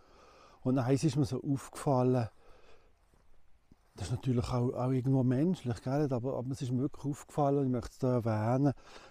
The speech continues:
weil es ist auch ein gesellschaftliches Phänomen. Eine zusammengewürfelte Mannschaft, die einen gemeinsamen Auftrag hat miteinander. Und ein so, ein so Punkt war, es geht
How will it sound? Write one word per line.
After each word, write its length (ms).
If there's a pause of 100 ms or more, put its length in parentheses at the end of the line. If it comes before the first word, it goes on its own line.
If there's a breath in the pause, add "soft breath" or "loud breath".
weil 100
es 80
ist 160
auch 100
ein 60
gesellschaftliches 880
Phänomen. 720 (420 soft breath)
Eine 120
zusammengewürfelte 920
Mannschaft, 760 (600)
die 60
einen 140
gemeinsamen 720
Auftrag 480
hat 160
miteinander. 640 (1900 soft breath)
Und 180
ein 180
so, 300
ein 160
so 100
Punkt 480
war, 60
es 140 (100)
geht 0